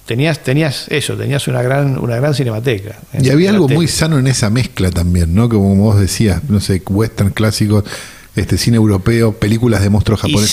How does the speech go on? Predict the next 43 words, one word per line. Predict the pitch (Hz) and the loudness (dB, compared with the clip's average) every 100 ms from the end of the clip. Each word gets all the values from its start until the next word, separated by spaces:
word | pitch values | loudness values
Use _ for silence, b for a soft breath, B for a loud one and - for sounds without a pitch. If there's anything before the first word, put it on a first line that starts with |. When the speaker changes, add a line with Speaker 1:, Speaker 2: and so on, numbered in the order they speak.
| 311 | 0
Speaker 2:
de | |
Speaker 1:
series, | - 127 - | 2 2 2
Speaker 2:
goma. | 175 | 0
Speaker 1:
series | 254 262 147 | 0 2 0
de | 123 | 0
los | 110 | -2
sesenta | 120 - 233 220 233 | -2 0 0 0 -4
muy | 143 156 185 | -2 0 0
buenas, | 254 170 123 110 | 0 0 -2 -4
porque | 127 107 | -2 -2
Speaker 2:
Claro. | 95 101 B | -2 -8 B
Speaker 1:
nosotros | 131 185 | -4 -2
estábamos | 202 175 147 - | 0 -2 -4 -4
siempre | - 214 208 | -4 -2 -2
con | 143 135 | -2 -2
diez | 143 | -2
años | 160 147 | -2 0
de | 127 | 0
atraso | 165 160 - | 0 -2 -4
en | 117 | -4
relación | 107 107 110 | -4 -6 -6
con | 104 | -6
la | 101 | -6
serie. | - 101 101 | -6 -6 -6
O | |
sea, | 98 117 | -6 -4
fue | 143 | -4
toda | 123 170 | -2 -2
una | 156 | 0
novedad, | 147 139 143 170 | 0 2 2 0
por | 170 | -2
ejemplo, | 120 139 127 113 - B B B - | -2 -2 -2 -4 -4 B B B -8
La | 110 | -6
Mujer | 107 143 | -2 -2
Maravilla | 139 127 151 156 123 | 0 0 2 2 0
o | |
El | 117 | -2
Increíble | 113 120 147 151 | -2 -2 0 0
Hulk, | 175 196 - | 0 -4 -6
que | - | -4
eran | 139 135 | -2 -2
series | - 165 113 | -2 -2 0
nuevas. | 208 165 113 98 - | 0 0 0 -2 -8